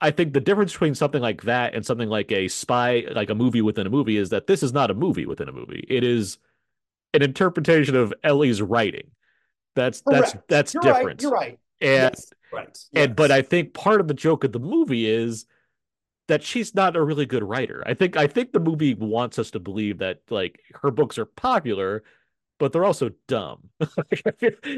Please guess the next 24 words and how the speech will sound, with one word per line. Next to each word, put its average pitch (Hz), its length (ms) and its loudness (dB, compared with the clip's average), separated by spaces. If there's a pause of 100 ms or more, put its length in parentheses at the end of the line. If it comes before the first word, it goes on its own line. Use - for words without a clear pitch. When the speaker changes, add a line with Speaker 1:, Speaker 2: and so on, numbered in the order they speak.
(140)
Speaker 1:
Like, 180 180 0
the 185 80 4
way 208 220 6
she, 180 400 0 (240)
Speaker 2:
<laughs> - 240 -8
Speaker 1:
the 170 100 0
way 220 220 6
she 202 180 -2
narrates 175 540 2
is 139 100 -6
like, 110 200 -2
"And 104 220 -6
then 143 180 0
Argyle 165 440 4
got 135 300 0
the 214 100 0
key, 101 640 -6
the 123 440 0
end." 92 560 -4
And 127 100 -8
it's 151 100 -4
like, 120 200 -4 (400)
Speaker 2:
<laughs> - 400 -6
Speaker 1:
these, 254 200 -2